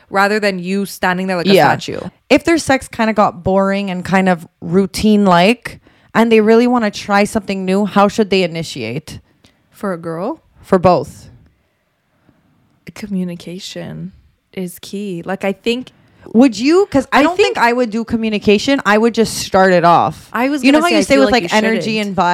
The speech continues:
Speaker 2: vibes? <laughs> You're
Speaker 1: But then
Speaker 2: just
Speaker 1: is it the same vibe as, like, you do a new trick and then it's like, "Where'd you learn that?"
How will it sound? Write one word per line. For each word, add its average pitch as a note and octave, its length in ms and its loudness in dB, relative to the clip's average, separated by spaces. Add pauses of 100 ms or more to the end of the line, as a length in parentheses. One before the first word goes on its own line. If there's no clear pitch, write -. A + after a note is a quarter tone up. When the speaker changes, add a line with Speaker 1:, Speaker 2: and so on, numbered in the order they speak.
(220)
Speaker 2:
vibes? - 100 -14
<laughs> - 20 -12
You're G#3 100 -6
Speaker 1:
But C#4 140 2
then D#4+ 140 2
Speaker 2:
just F#4 160 -4
Speaker 1:
is F#4 60 0
it - 60 -10
the A#3 120 0
same A3+ 340 -4
vibe G3 300 0
as, F#3+ 120 0
like, F3+ 200 -4
you F#3 40 -8
do G3+ 180 -4
a G3 40 0
new F#3+ 160 -6
trick G3+ 300 -6
and F#3 100 -8
then F3 60 -8
it's F3 120 -10
like, E3+ 140 -8
"Where'd F3+ 160 -6
you F3 80 -8
learn E3+ 280 -6
that?" F#3 320 -6